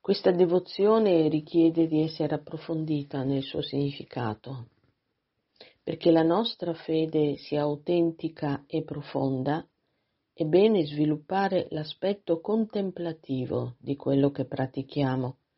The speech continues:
perché ne diventiamo più partecipi interiormente e non solo nei gesti e nelle parole.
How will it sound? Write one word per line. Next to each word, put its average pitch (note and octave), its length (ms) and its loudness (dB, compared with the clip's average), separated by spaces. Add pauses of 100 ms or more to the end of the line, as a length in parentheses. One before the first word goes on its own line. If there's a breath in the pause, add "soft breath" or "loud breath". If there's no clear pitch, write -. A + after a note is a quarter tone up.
(380 soft breath)
perché E3+ 320 2
ne E3+ 140 8
diventiamo D#3 680 2
più D#3 200 -4
partecipi E3+ 680 0
interiormente C#3+ 1080 0 (280 soft breath)
e D#3+ 120 -2
non D3 200 4
solo G3 340 6
nei C#3 260 2
gesti C3+ 760 0
e D3 120 -2
nelle B2+ 380 0
parole. A#2+ 680 -2